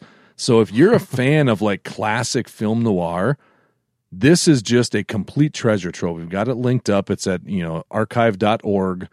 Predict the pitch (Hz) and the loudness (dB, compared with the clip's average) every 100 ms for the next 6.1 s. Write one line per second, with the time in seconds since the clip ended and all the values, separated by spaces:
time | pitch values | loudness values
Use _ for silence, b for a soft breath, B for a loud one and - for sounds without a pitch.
0 | b b b b - 104 98 82 98 120 | b b b b -4 0 0 -2 -2 -2
1 | 135 131 131 131 135 - 104 98 87 - | 0 2 4 4 2 -2 -4 -4 -4 -8
2 | - 127 110 95 98 110 104 98 - 92 | -4 0 0 0 -2 -2 -2 -4 -6 -6
3 | 87 85 85 90 85 71 80 98 - 104 | -6 -6 -4 -4 -4 -6 -2 -2 -2 -6
4 | 95 117 113 107 110 101 107 104 - 92 | -2 0 2 0 -2 0 0 0 -4 -4
5 | 95 90 - 90 90 101 98 82 78 76 | -2 -4 -4 -2 0 0 0 -2 -4 -8